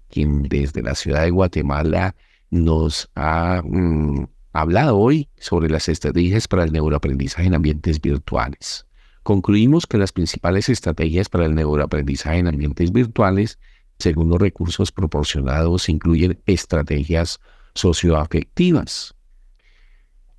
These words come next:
Incluyen también una comunicación asertiva y,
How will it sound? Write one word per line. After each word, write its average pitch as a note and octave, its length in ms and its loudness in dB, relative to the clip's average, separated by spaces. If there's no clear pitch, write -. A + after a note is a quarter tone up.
Incluyen F#2 580 4
también E2 360 2
una F#2 200 2
comunicación F2 680 0
asertiva A2+ 880 0
y, G2+ 220 0